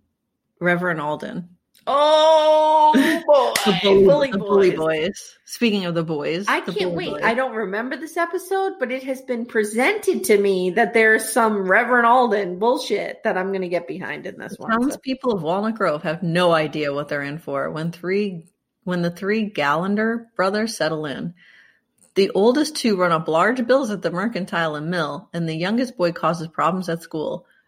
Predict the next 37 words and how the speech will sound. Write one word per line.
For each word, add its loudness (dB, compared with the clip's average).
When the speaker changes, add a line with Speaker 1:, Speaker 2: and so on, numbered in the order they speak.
Speaker 1:
Everyone 2
<laughs> -
tries 0
to -4
take -2
Reverend 2
Alden's 0
advice -2
and -8
give 0
them -2
a -4
chance. -8
But -2
when 2
their 0
crimes 0
turn -2
violent, 0
Speaker 2:
<laughs> -18
Holy -8
Speaker 1:
the 2
Speaker 2:
shit. 4
Speaker 1:
community's 4
religious 0
loyalties -4
are -4
tested. -8
All -10
right. -4
Okay. -2
Speaker 2:
Oh, 2
come 0
on. 2
That's -2
gold. 4
Speaker 1:
Yeah. 4